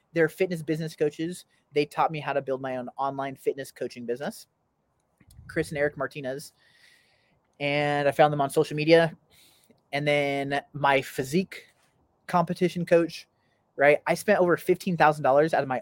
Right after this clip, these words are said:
own personal pocket to, again, take that shortcut. And so you don't have to necessarily spend fifteen thousand dollars to learn that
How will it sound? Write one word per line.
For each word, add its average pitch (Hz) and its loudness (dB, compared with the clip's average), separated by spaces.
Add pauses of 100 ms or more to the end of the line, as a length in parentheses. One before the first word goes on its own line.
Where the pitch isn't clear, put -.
own 165 -4
personal 151 -4
pocket - 2 (2000)
to, 151 -2
again, 147 2
take 147 -4
that 113 -2
shortcut. - -12 (1300)
And 139 -8
so 139 0 (320)
you 156 2
don't 175 4
have 180 6
to 175 -10
necessarily 170 2
spend 156 -4
fifteen 160 -4
thousand 139 2
dollars 131 -2 (300)
to 139 -10
learn 139 -6 (140)
that 117 2